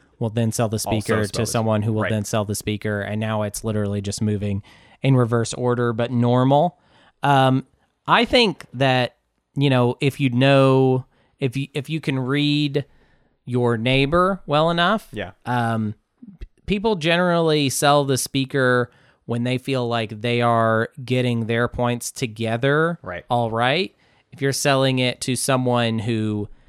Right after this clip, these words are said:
Speaker 1: really seems like they need a specific,
Speaker 2: Right.
Speaker 1: uh, strategy card next round, that's a bingo.
Speaker 2: Here's the big thing I would say. Round two is actually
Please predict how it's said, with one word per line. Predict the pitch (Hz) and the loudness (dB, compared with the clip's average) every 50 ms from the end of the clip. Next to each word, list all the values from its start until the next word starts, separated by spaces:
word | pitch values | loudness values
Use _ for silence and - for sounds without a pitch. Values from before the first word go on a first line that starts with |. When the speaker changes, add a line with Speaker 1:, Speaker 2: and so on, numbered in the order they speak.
| - _ - - | -20 _ -14 -10
Speaker 1:
really | 127 120 120 120 127 131 131 131 127 135 131 | -6 -4 -2 0 2 4 4 4 4 4 2
seems | - - 147 139 135 | 2 2 0 0 2
like | 131 135 123 | 0 0 0
they | 110 120 120 | 0 -2 0
need | 117 120 123 117 | 0 0 2 0
a | 120 117 | 0 -2
specific, | - - - 123 117 - - 127 117 - 123 117 113 110 - - - | -2 -4 -6 -6 -6 -4 -4 -4 -4 -2 -2 -2 -2 -2 -6 -10 -12
Speaker 2:
Right. | 92 90 87 | -12 -10 -8
Speaker 1:
uh, | - 117 113 110 107 104 104 104 101 - - _ | -6 -4 -4 -2 -2 -2 -4 -4 -6 -8 -12 _
strategy | - - - 135 123 123 120 123 131 123 | -12 -6 -4 -2 -2 -2 -4 -6 -10 -4
card | - 139 135 131 117 | 0 0 0 0 0
next | 113 110 117 - - - | -4 -6 -6 -8 -4 -2
round, | 135 135 143 151 156 151 131 110 | 0 0 2 0 0 -2 -6 -6
that's | 107 110 107 107 104 - - - 123 120 | -6 -4 -4 -4 -6 -6 -6 -6 -4 -2
a | 131 143 156 160 156 | 0 2 2 2 2
bingo. | 156 175 151 120 110 101 92 87 82 76 71 64 | 2 0 0 0 0 -2 -6 -8 -10 -12 -10 -6
Speaker 2:
Here's | 165 170 185 208 208 - - | -2 -2 -2 -2 -2 -4 -6
the | - | -8
big | 113 95 - 123 123 - | -8 -4 -6 -6 -6 -6
thing | - 113 92 90 | -10 -12 -12 -12
I | 87 | -14
would | 85 87 - | -16 -16 -16
say. | - - 87 - | -18 -18 -18 -6
Round | 92 117 175 233 262 233 | -2 0 0 0 0 -2
two | - - 135 120 131 156 185 226 233 - | -4 -2 -2 0 0 -2 -2 -6 -6 -6
is | - 120 107 - - - | -6 -6 -6 -8 -12 -8
actually | - 113 117 127 - - - - - 190 165 160 175 175 175 196 196 | -4 -2 -2 -2 -4 -6 -10 -6 -4 -4 -4 -4 -4 -4 -6 -6 -10